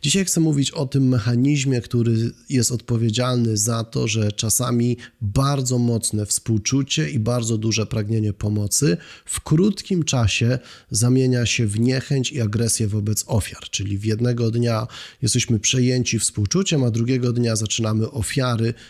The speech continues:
czasami nawet obwiniać o to, y, że są ofiarami, a przynajmniej odczuwać, y, niechęć i złość na nie. Więc zanim jeszcze czołóweczka, to też powiem, że,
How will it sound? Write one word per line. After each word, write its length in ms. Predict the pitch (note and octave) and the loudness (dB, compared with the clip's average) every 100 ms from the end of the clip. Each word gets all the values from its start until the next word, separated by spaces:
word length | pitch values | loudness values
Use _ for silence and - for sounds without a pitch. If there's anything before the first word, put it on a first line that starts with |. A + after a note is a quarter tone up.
| - - | -20 -4
czasami 400 | A#2 - C3+ C3+ | 0 2 2 2
nawet 320 | B2 A#2 A#2 - | 2 0 -2 -2
obwiniać 680 | A2+ F#2+ C3 F3+ A#2 G2+ | 0 2 2 2 2 -2
o 160 | - G2 | -2 -4
to, 340 | - G#2 A2+ - - - - | 0 -2 -2 -8 -20 -20 -2
y, 340 | A#2 G2 G2+ | 2 4 2
że 140 | G#2 A#2 | 2 0
są 200 | B2 A#2 | 0 0
ofiarami, 540 | G#2 A2 A2+ C#3 B2+ | -2 -2 0 2 2
a 40 | A2 | 0
przynajmniej 360 | - G#2+ G#2+ | 0 -2 -2
odczuwać, 560 | G2+ - G#2 G#2 - - - - _ - | -4 -4 -4 -4 -4 -8 -16 -20 _ 0
y, 240 | G2+ G2+ | 2 2
niechęć 600 | D3 A2+ A2 - G2+ - | 2 0 0 0 -2 -2
i 60 | - | -2
złość 380 | G2 G#2+ G2+ - | -2 -2 -2 0
na 180 | G#2 E2+ | -2 -2
nie. 120 | F2 _ - - - - | -8 _ -16 -14 -12 -2
Więc 360 | A2 A#2+ B2 - | 2 4 2 0
zanim 380 | C3 C#3+ E3+ D#3+ | -2 0 2 2
jeszcze 240 | C#3 B2 | 2 0
czołóweczka, 720 | A2+ A#2 G2+ A2+ D3 - C3+ B2 | -2 0 0 0 -2 -4 -4 -2
to 120 | A2 | -2
też 220 | G#2+ - | -2 -4
powiem, 440 | - A2+ G#2+ A2 | -2 0 0 0
że, 460 | G#2 G#2+ G#2 G#2 G#2 | 0 0 2 2 0